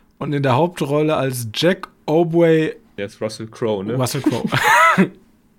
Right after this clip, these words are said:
Speaker 2: Ja.
Speaker 1: Ich glaub, da hat er sogar einen Oscar für gewonnen.
Speaker 2: Weiß nicht, ich fand den Film auch ziemlich cool.
Speaker 1: Masters and Commanders hat,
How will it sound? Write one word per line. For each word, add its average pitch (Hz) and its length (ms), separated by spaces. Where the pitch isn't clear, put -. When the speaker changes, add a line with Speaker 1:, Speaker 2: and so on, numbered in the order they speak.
Speaker 2:
Ja. 156 160
Speaker 1:
Ich - 1200
glaub, 185 140
da 269 80
hat 254 100
er 220 60
sogar 196 180
einen - 80
Oscar 170 320
für 123 180
gewonnen. 107 420
Speaker 2:
Weiß 254 140
nicht, 143 80
ich - 60
fand 151 200
den 214 80
Film 208 240
auch 208 160
ziemlich - 460
cool. 151 260
Speaker 1:
Masters 170 360
and 160 140
Commanders 156 560
hat, 180 120